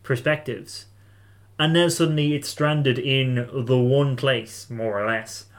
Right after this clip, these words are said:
the one time. Do we think that's, um, inherently limiting, or does it open up new possibilities?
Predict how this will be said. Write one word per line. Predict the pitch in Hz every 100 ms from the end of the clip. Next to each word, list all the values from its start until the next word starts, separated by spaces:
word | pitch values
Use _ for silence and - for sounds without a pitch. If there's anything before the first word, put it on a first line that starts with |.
| -
the | 127 131
one | 139 131
time. | 120 135 113 104 123 - - - - - - - - - - - -
Do | 180
we | 180
think | 180 170
that's, | 165 - - -
um, | 139 135 131 120 113 110 110 - - -
inherently | 143 127 135 127 123
limiting, | 120 127 175 226 220 143
or | 135
does | 123
it | 113
open | 113 113 117
up | 104
new | 120 117 113 107 -
possibilities? | 120 113 117 113 120 -